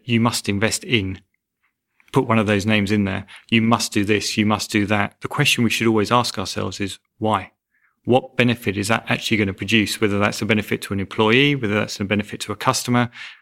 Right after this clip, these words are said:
whatever that particular benefit is. What this tool has done is change the, the power, if you like, from the people who are saying, "You must, you must, you must,"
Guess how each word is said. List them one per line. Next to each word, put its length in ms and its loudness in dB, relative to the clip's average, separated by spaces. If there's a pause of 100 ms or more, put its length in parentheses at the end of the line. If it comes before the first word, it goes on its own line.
(160)
whatever 320 2
that 260 0
particular 400 -4
benefit 480 -2
is. 320 -4 (480)
What 200 2
this 160 0
tool 260 -2
has 120 -4
done 500 -2 (160)
is 180 -8
change 760 2
the, 480 0 (120)
the 80 -8
power, 480 2
if 180 -6
you 60 2
like, 280 0
from 200 -4
the 80 0
people 320 0
who 140 0
are 40 0
saying, 500 0
"You 160 0
must, 260 0
you 60 0
must, 260 0
you 60 0
must," 460 0